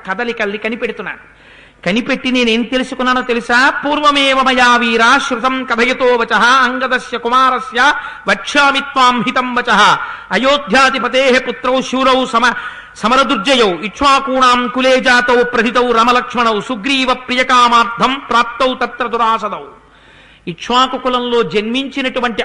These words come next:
అపారమైనటువంటి శౌర్యమూర్తులైనటువంటి దశరథ మహారాజు గారి కుమారులైనటువంటి నారికి బాణాన్ని తొడిగితే లక్ష్యాన్ని కొట్టడం తప్ప వేరొకటి తెలియనటువంటి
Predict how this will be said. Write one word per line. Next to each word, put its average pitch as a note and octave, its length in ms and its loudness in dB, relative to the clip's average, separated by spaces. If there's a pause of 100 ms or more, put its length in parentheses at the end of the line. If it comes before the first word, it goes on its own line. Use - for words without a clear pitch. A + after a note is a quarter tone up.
అపారమైనటువంటి B3+ 1080 0
శౌర్యమూర్తులైనటువంటి C4 1300 -2
దశరథ A#3 300 -2
మహారాజు C4 500 2
గారి B3 220 0
కుమారులైనటువంటి B3+ 1040 0 (440)
నారికి A3+ 520 2
బాణాన్ని B3+ 640 2
తొడిగితే B3+ 640 0
లక్ష్యాన్ని C4 720 0
కొట్టడం C4+ 560 0
తప్ప C4 320 -2
వేరొకటి B3+ 460 -2
తెలియనటువంటి C4 840 -4